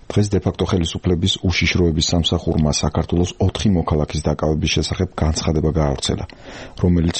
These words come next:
ოსური მედიით გამოქვეყნდა. უშიშროების კომიტეტის პრესსამსახურის ცნობით, ოპერატიულ სამძებრო ღონისძიებების შედეგად ათ თერთმეტ სექტემბერს საზღვრის დარღვევის ბრალდებით დაკავებულები არიან სოფელ კოშკას მკვიდრი ხიზანიშვილი,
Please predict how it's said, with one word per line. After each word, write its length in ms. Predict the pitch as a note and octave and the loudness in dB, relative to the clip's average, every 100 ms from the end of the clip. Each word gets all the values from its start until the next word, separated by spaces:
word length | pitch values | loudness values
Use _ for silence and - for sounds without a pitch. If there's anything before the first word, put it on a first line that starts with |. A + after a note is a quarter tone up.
| - | -2
ოსური 460 | G2 F#2 - F2+ D#2 | -2 0 -2 0 2
მედიით 400 | D2+ - D2+ - | 0 0 -2 0
გამოქვეყნდა. 580 | D#2+ D2 - D#2 D2+ - - - - | 0 0 -2 -2 -2 -2 -8 -20 -8
უშიშროების 640 | - A2 A#2+ B2 A2+ A#2+ - | -2 0 2 2 2 0 0
კომიტეტის 520 | G#2+ F#2 F2+ - G2 - | 2 2 0 0 -2 0
პრესსამსახურის 760 | - F2 F2+ F2 D#2 F2 E2+ - | -2 0 -2 -2 -2 0 0 0
ცნობით, 320 | F2+ E2 - - - | 0 0 -2 -4 -2
ოპერატიულ 600 | F2 F#2+ E2+ D#2+ F2 G2 | 0 2 0 0 0 0
სამძებრო 540 | - F#2+ E2+ E2 C#2 E2 | 0 0 2 2 0 -2
ღონისძიებების 640 | E2 E2+ D#2+ F2 E2+ E2+ F2 | 2 2 2 2 2 2 0
შედეგად 320 | G2 F2+ G2 - - - - - - A2+ | 0 0 0 -2 -10 -20 -20 -12 -2 -2
ათ 100 | - - | -2 -4
თერთმეტ 400 | G#2 F#2+ - G2+ - | -2 0 2 0 0
სექტემბერს 520 | F#2 - E2+ D#2 - D#2+ | -4 0 0 0 -2 -2
საზღვრის 420 | D#2+ - F2 E2+ | -2 -2 -2 -2
დარღვევის 460 | - D#2+ E2+ E2 E2+ | 0 0 2 2 2
ბრალდებით 480 | - E2+ D#2+ F2 E2+ - | 2 0 2 0 0 -2
დაკავებულები 640 | D#2+ E2 D#2+ E2 D#2 D#2+ D#2 | 0 0 0 2 2 2 0
არიან 240 | D#2+ F2 | 2 2
სოფელ 320 | F#2 - - E2 | 2 0 0 -2
კოშკას 380 | - E2 - E2 F2 | 0 -2 -2 -2 0
მკვიდრი 380 | D#2 E2 D2+ - - - - - | 0 0 -2 -4 -8 -18 -16 -4
ხიზანიშვილი, 640 | E2 D#2+ D2+ D2+ - E2 | 0 2 2 0 0 0